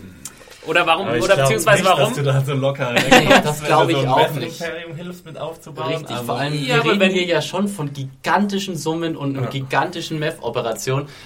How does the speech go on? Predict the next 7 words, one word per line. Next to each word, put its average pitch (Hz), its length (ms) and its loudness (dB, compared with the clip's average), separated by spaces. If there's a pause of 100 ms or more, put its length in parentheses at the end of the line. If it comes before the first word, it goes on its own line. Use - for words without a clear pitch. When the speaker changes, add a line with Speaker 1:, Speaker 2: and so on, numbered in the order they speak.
(100)
Speaker 3:
wo 139 500 0
ja 131 300 2 (320)
schon 165 300 2
Skylar 139 640 0 (220)
lange 214 680 0
bewusst, 165 800 -2
äh, - 540 -8